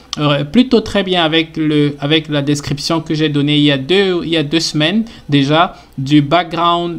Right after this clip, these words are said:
euh, historique qu'on peut retracer à la, à la phase ou au moment de l'indépendance du Cameroun, donc autour des années soixante. Pour une crise qui remonte autour des années soixante, je pense que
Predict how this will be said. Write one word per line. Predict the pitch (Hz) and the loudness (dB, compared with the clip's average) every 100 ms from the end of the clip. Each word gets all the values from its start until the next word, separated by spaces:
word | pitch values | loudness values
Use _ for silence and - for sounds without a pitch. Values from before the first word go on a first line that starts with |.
| - | -6
euh, | 147 139 143 - | -4 -4 -6 -2
historique | 147 - - 147 170 165 | -2 -2 2 4 4 0
qu'on | - 170 | -4 -4
peut | 160 | 0
retracer | 156 147 - 147 147 - 175 175 - - | 0 0 -2 -4 -4 -4 -2 -4 -12 -10
à | 156 | -4
la, | 147 147 147 - | 0 0 -2 -6
à | 147 | 0
la | 147 | 0
phase | 147 - 160 175 185 165 | -2 -2 0 2 0 -2
ou | 165 | -2
au | |
moment | 156 147 156 | 0 0 0
de | 147 | 0
l'indépendance | 147 147 135 143 139 165 196 | 0 0 0 0 0 0 0
du | 151 | -2
Cameroun, | 143 135 135 135 135 131 - - | -6 -4 -2 0 0 -2 -8 -4
donc | 135 139 143 | -2 0 -2
autour | 135 208 196 | 0 0 2
des | 160 | 0
années | 143 151 | 0 -2
soixante. | 147 - 143 - 160 127 117 - - | -4 -4 -4 -2 -2 -2 -4 -12 -4
Pour | 160 175 | 0 0
une | 190 | -2
crise | - 190 185 | -4 -6 -4
qui | - | -2
remonte | 170 160 175 165 - | -2 0 -2 -2 -4
autour | 147 147 170 | -8 -4 -6
des | 147 139 | -4 -2
années | 143 151 | -2 -2
soixante, | 147 139 - 170 156 | -4 -6 -4 -2 -2
je | 139 | -2
pense | 139 156 147 | -2 -4 -4
que | - 151 143 | -4 -2 -2